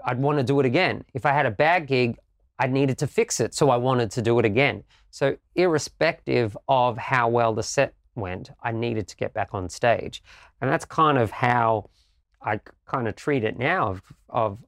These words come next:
"Well, I got another gig ahead of me. I'll just do another one. I'll just do another one." And, and that's how you kind of look back and go, "Oh my goodness, I've been doing this for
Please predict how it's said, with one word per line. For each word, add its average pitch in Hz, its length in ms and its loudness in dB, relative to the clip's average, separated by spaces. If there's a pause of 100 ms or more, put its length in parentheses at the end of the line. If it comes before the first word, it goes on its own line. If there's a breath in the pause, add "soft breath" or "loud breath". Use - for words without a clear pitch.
"Well, 120 160 -2
I 127 60 0
got 135 140 2
another 151 260 2
gig 151 200 2
ahead 156 320 2
of 131 80 0
me. 117 240 0 (140)
I'll 135 80 2
just 143 180 -4
do 151 140 4
another 147 240 2
one. 95 360 -2
I'll 123 80 0
just 135 180 0
do 139 120 0
another 123 280 0
one." 104 300 -4
And, 107 200 -2 (360 soft breath)
and 127 100 0
that's - 460 -4
how 123 340 2
you 120 160 2
kind 123 200 -2
of 117 100 2
look 117 200 -2
back 117 200 0
and 117 120 -2
go, 107 240 2
"Oh 143 80 -2
my 104 120 0
goodness, 110 340 -2
I've 120 60 -14
been 104 120 -2
doing 107 240 0
this 104 140 -4
for 95 260 -6